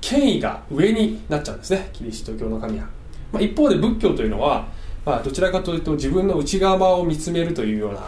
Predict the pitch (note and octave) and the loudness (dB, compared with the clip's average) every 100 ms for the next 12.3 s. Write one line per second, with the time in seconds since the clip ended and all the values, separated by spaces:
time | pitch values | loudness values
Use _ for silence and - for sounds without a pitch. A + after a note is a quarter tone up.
0 | - - - - A2 G2+ G2+ - - - | -12 -14 -14 -10 -6 -6 -8 -6 -4 2
1 | C#3 C3+ C3 C3 B2+ C3 A#2 G#2+ C#3+ - | 2 2 -2 -2 0 0 0 0 2 0
2 | - - - - A3 A3 F#3+ D#3+ C#3+ C#3 | -4 -14 -6 0 2 4 4 4 4 4
3 | C#3 - F#3 - F3+ F#3 F3 C#3 A2 - | 2 2 0 2 2 2 2 0 -4 -4
4 | D3+ D#3 D#3+ C3+ G#2 - - C#3 - - | -4 0 -2 -2 -8 -8 -2 0 0 -4
5 | - - - - - - - - - B2 | -12 -14 -12 -14 -12 -12 -12 -12 -10 -8
6 | A#2+ A#2 A2+ A2 A2 A2 - G3+ A3 A3 | -6 -6 -4 0 2 0 2 4 6 4
7 | G#3+ F3+ - - G#3+ A3+ A3 G3 G3 - | 4 4 2 0 0 4 2 4 2 0
8 | - - C3 A2 - - - - - - | -4 -6 -4 -4 -6 -12 -16 -18 -18 -18
9 | - - - - - - - - - - | -20 -18 -14 -14 -14 -16 -14 -12 -12 -4
10 | C#3+ C3+ C3 D3+ B2+ G2 - - - - | -2 0 2 2 2 -2 -8 -16 -20 -20
11 | - - E3 F3+ F#3+ - G#2+ - A#2+ A#2+ | -14 -2 2 4 4 2 0 -6 -6 -4
12 | A2 - G#2+ | -4 -6 -10